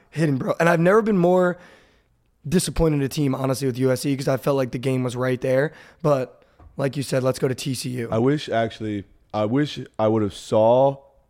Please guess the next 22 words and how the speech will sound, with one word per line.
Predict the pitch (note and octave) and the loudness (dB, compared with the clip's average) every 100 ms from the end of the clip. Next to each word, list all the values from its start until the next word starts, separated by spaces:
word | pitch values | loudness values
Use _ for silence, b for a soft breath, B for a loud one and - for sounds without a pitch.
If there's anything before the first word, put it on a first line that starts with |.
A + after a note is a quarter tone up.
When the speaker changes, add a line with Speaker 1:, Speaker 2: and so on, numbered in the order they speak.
| _ | _
Speaker 2:
Caleb | - A#2+ B2 A#2+ | -2 2 4 4
Williams' | A#2 A2+ A2+ G2+ G2 | 2 4 2 -2 -10
fingernails | - - B2+ A2 G2 F2 E2+ - - _ _ _ | -4 0 0 0 -2 -4 -6 -10 -20 _ _ _
before | - - A#2 | -8 2 4
that | G#2+ F#2+ | 4 2
game | G2 F2 | -2 -4
started. | - E2+ D2+ - _ _ _ _ _ - | -6 -8 -10 -20 _ _ _ _ _ -14
If | G#2+ | 0
I | C#3 | 2
knew | C3+ C3+ C3+ | 4 4 2
that, | A#2+ | 4
that | A#2 G#2+ | 2 2
he, | A2+ A2+ _ | 0 -6 _
he | G#2+ A#2+ | -4 2
had | A#2 G#2 F2+ | 4 2 -2
"fuck | - A2+ A2 | 0 2 2
Utah" | A#2 A2+ A#2+ A2+ A2+ | 0 2 2 4 4
on | G#2 | 2
his | - | 0
fucking | A#2 G#2 G#2 | -2 -2 -4
fingernails, | G2+ G2+ G#2+ G#2+ G#2 | -4 -4 -4 -4 -4
bro, | A2+ A#2 A#2+ | -4 -2 -2